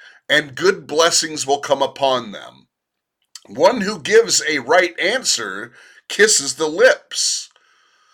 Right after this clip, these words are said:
Prepare your work outside, and make it ready for your house in the field.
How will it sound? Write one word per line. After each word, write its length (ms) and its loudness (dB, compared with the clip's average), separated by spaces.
Prepare 560 4
your 320 0
work 600 -8
outside, 920 -2
and 240 -2
make 240 0
it 120 0
ready 280 2
for 160 -6
your 220 -2
house 460 -4
in 120 -10
the 80 -12
field. 580 -10